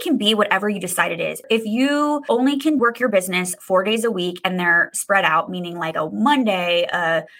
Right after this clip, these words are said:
Wednesday, a Thursday, and a Saturday, that's fine. But then be consistent on those days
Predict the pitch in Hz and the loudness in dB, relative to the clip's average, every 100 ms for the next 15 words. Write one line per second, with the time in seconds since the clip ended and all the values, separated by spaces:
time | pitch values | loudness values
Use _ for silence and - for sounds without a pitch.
0 | - - - 269 285 269 214 190 180 180 | -20 -14 0 2 2 2 2 2 2 2
1 | 175 262 285 220 208 185 180 403 427 214 | 2 2 2 2 0 0 -2 0 2 2
2 | 208 220 _ 320 370 - 311 269 185 180 | 2 -2 _ -2 -2 -4 -2 0 -2 -6
3 | 202 226 233 226 190 262 269 285 277 190 | -4 -2 0 -2 -4 -6 -4 -4 -2 -4
4 | - 262 285 403 - - _ _ _ _ | -4 -2 -2 -2 -8 -10 _ _ _ _
5 | 233 208 190 185 185 - - - - | 0 0 -2 -2 -4 -4 -6 -8 -8